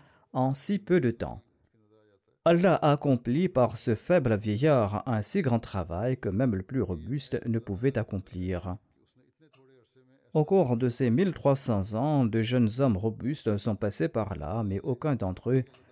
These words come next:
n'a été capable d'accomplir le travail qu'Allah m'a accordé l'occasion d'accomplir.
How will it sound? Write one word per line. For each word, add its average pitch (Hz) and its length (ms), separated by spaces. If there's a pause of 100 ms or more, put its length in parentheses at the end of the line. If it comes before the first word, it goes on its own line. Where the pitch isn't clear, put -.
(120)
n'a 123 120
été 131 180
capable 135 520
d'accomplir 139 800
le 165 120
travail 135 640
qu'Allah 131 440
m'a 113 160
accordé 131 640
l'occasion 139 640
d'accomplir. 92 920